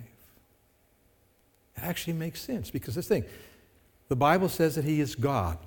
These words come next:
He's God the Son, God in human form. He is God, just as the Father is God. If he's God and he's making these claims on our life,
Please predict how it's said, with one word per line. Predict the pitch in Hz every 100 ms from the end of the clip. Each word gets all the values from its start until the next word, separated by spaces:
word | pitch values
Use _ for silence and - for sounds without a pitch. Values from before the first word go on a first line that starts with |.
| -
He's | -
God | - 123 135
the | 117
Son, | - 139 135
God | 131 127
in | 131
human | 135 131 123
form. | - 123 92 92 - - -
He | 123
is | 123 98
God, | 113 131 120 92
just | 123 135
as | 104
the | 135
Father | 143 123 123 110
is | 101 -
God. | - 98 90 92 92 - - - - _ _ _ _ _
If | 123
he's | 180 156 107
God | - 123 120 123 170 214 - - - - _ _ _ _ _
and | 143
he's | 156 135
making | 156 165 165 160
these | 160 -
claims | - 165 170 165
on | 165
our | 160
life, | 160 175 190